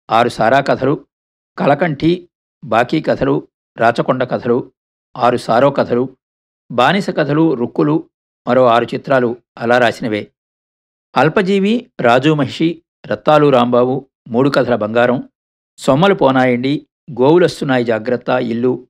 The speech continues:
మొదలైన నవలలు, నిజం, విషాదాంతం మొదలైన నాటకాలు రాశారు. ప్రస్తుతం వారి రచనలన్నీ రాచకొండ విశ్వనాథ శాస్త్రి రచనాసాగరంగా అందుబాటులోకి రావడం వారి సాహిత్యానికే కాక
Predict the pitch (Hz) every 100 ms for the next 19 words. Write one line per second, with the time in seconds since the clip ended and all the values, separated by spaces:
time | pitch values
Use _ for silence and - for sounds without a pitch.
0 | - 113 113 104 101 107 127 156 - -
1 | _ _ _ _ _ 175 143 196 240 -
2 | 127 - 170 160 147 139 127 123 113 107
3 | 127 131 117 123 104 101 113 113 - _
4 | _ _ _ _ _ _ _ - 139 -
5 | 226 220 185 147 127 185 185 160 175 185
6 | _ 127 120 - 185 170 127 120 151 139
7 | - 127 - 120 - 113 113 165 156 -
8 | 123 117 120 139 113 - _ _ _ -
9 | 131 175 175 151 143 143 117 123 135 120
10 | _ - 117 123 - 113 170 165 165 143
11 | 131 117 123